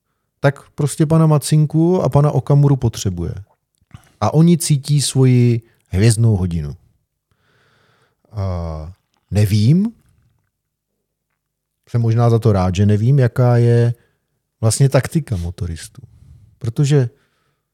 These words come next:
jakože všichni okolo nich vlastně říkají, tak ve chvíli, kdy toho Andreje nevydáte,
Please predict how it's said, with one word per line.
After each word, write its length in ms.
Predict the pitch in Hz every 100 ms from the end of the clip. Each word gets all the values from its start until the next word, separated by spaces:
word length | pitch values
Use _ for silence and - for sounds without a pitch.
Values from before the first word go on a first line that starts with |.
| _ _ _ _ -
jakože 560 | - 117 113 107 95
všichni 460 | 87 - 196 - 214
okolo 340 | 170 165 165
nich 240 | 147 147 -
vlastně 340 | 131 - 107
říkají, 520 | 90 - 135 143 165
tak 160 | 147 127
ve 100 | 127
chvíli, 300 | - 147 139
kdy 140 | 135
toho 220 | 131 139
Andreje 320 | 135 139 135 98
nevydáte, 720 | 87 92 92 92 - 139 214